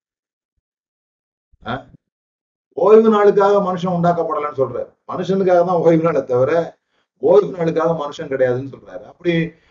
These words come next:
அப்போ என்ன பண்றாங்க? ஓய்வு நாள்ல ஒருத்தன்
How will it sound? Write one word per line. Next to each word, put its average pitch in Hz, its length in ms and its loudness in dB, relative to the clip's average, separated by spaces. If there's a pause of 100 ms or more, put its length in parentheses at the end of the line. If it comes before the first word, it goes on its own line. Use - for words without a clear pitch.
(120)
அப்போ 165 600 0
என்ன 160 200 -12
பண்றாங்க? 185 300 -4
ஓய்வு 208 420 4
நாள்ல 185 220 2
ஒருத்தன் 165 540 -4